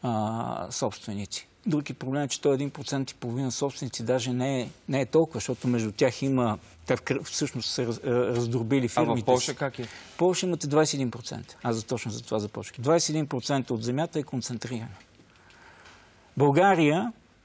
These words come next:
Speaker 1: е с най-високата концентрация на земя. Пред нас, уточнявам, са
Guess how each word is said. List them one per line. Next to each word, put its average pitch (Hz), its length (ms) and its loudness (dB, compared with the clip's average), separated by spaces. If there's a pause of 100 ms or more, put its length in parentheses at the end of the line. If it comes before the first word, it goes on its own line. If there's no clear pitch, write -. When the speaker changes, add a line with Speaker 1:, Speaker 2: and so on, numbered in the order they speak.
(260)
Speaker 1:
е 143 100 6
с - 260 -2
най-високата 170 720 4
концентрация 135 760 -2
на 120 120 0
земя. 135 440 0
Пред - 240 0
нас, 160 460 0 (240)
уточнявам, 127 720 0
са 123 340 -2